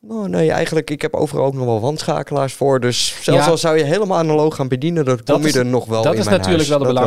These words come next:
Speaker 2: belangrijkste, hè. Eventjes, als je, als je een noob op smartphone, eh, home gebied bent,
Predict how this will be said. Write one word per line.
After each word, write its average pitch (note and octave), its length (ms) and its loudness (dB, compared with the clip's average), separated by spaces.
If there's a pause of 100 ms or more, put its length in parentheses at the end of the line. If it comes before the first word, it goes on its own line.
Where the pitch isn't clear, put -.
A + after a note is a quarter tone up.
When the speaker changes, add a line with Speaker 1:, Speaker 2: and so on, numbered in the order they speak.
Speaker 2:
belangrijkste, G2 400 -4
hè. A2 120 -2
Eventjes, C#3+ 340 -4
als B2+ 180 -6
je, C3 160 0
als B2 140 -6
je D3 60 -4
een B2 100 -4
noob D#3+ 200 -2
op A2 120 -4
smartphone, D#3+ 560 -4
eh, C3 180 -6
home D#3 220 -4
gebied D3 280 -8
bent, D3 200 -4